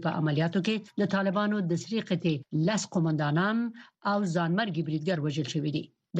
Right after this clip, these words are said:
دغه وزارت د وینا له قراره د افغانستان د قواو لخوا په ارغنداب او د ژړۍ په ولسوالیو کې د طالبانو دوه دېرش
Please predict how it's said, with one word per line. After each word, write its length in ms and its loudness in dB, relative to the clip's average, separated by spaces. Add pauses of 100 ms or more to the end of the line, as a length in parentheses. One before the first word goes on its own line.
(120)
دغه 220 -2
وزارت 400 0
د 120 0
وینا 320 0
له 120 0
قراره 340 2
د 220 -2
افغانستان 600 2
د 200 0
قواو 340 2
لخوا 240 0 (140)
په 40 0 (120)
ارغنداب 520 0 (240)
او 120 2
د 100 2 (100)
ژړۍ 300 2
په 140 0
ولسوالیو 640 0
کې 100 2
د 60 2 (120)
طالبانو 480 2 (300)
دوه 160 0 (180)
دېرش 240 0